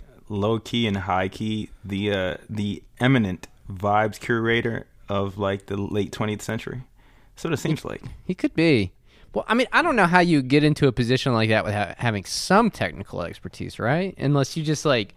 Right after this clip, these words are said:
Speaker 2: really convincingly, <sighs> I don't know, I guess you're, like, really able to convince people that you know what is gonna sound good.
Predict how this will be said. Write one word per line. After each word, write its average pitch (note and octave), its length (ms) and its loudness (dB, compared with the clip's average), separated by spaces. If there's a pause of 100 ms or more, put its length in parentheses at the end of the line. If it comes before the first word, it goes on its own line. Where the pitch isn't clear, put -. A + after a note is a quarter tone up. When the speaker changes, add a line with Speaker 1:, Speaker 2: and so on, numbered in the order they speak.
(1300)
Speaker 2:
really D#3+ 460 8
convincingly, A#2+ 1200 2 (1500)
<sighs> - 440 -6
I D#3+ 60 -2
don't G3+ 100 2
know, G#3 100 8
I E3+ 80 8
guess D#3+ 260 4
you're, G3+ 100 6
like, F3 160 6
really D#3 560 6
able C#3 260 4
to - 80 -8
convince A#2 380 0
people A2 300 -4
that G#2+ 120 -2
you A2+ 160 -4
know G2+ 760 0 (1500)
what G2 800 -2 (180)
is G#2+ 200 -4
gonna G#2 220 0
sound F#2+ 580 -4
good. G2+ 200 -8